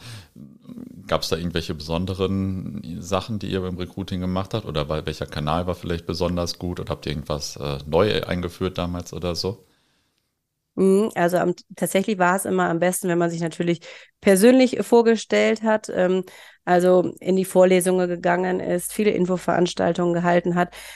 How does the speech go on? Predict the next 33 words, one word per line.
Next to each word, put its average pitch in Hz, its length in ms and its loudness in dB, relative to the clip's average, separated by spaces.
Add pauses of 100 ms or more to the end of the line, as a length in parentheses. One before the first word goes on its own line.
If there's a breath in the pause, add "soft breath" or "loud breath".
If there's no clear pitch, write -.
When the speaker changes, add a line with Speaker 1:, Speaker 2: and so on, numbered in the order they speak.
(120)
Speaker 2:
Ähm, 190 140 6
ich 170 120 2
muss 233 180 4
aber 202 180 6
auch - 80 -4
dazu 202 320 0
sagen, 196 280 4
dass 185 280 0
wir 180 200 4
zu - 160 -6
meiner 196 400 4
Zeit 214 320 2 (320 loud breath)
gar 185 200 4
nicht 233 200 0
so 202 180 2
das, 190 440 2
ähm, 180 340 2
Problem 190 640 0
hatten, 202 480 -2
neue 185 240 4
Mitglieder 185 640 2 (260 loud breath)
zu 185 200 0
gewinnen, 214 640 4
ähm, 185 400 2 (380 loud breath)
weil 180 200 6
wir 175 120 -2
waren 190 440 2
damals 214 400 2
schon 202 300 0
ein 180 380 2
sehr 180 220 2
starker 247 760 2
Jahrgang, 214 640 2